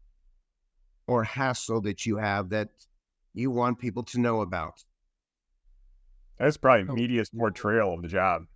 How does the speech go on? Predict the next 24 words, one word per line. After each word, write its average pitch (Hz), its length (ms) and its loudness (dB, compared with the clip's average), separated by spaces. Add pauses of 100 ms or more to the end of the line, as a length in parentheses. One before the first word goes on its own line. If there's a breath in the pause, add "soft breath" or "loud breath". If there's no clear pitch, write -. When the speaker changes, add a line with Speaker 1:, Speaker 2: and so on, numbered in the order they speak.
(420)
Speaker 2:
I 98 60 -4
think 101 200 -4
that 90 240 2 (100)
Speaker 3:
Yep. 98 240 -2 (520)
Speaker 2:
fire 123 260 4
and 107 100 -2
E 110 120 0
M 101 100 -2
S 104 180 0
has 98 120 -2
been 92 160 -2
horribly 101 380 0
mismarketed, 92 680 -2
both 92 260 -4
to 90 260 -6 (520)
people 113 300 0
who 98 120 -4
are 92 120 0
looking 98 260 -2
to 92 80 -4
come 98 180 -4
into 110 160 -2
the 113 80 -4
career 123 500 -2